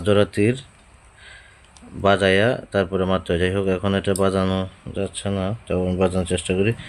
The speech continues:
এই যে এইভাবে বাজাইয়া মারতে হয় এই তি-, এই রাবারগুলোতে। আর এগুলোর মাথাগুলো থাকে এরকম,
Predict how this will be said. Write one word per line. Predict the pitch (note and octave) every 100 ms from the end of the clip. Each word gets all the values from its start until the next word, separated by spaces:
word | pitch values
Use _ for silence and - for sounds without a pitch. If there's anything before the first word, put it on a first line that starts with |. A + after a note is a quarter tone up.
| - - - -
এই | F2+
যে | F#2
এইভাবে | F#2 G2
বাজাইয়া | G2+ G2+ G#2 G#2
মারতে | G#2 -
হয় | F2 E2+
এই | E2
তি-, | - - F2+
এই |
রাবারগুলোতে। | F2+ F2 F2 F2 F2+ - B2+ - - - - - - - - - - - - - - - - - - - - - - - -
আর | G2
এগুলোর | F#2+ F#2+ F#2+
মাথাগুলো | G2+ G2+ F#2+ G2
থাকে | G2+ G#2 A#2+ C#3 - - - -
এরকম, | G2 F#2+ E2+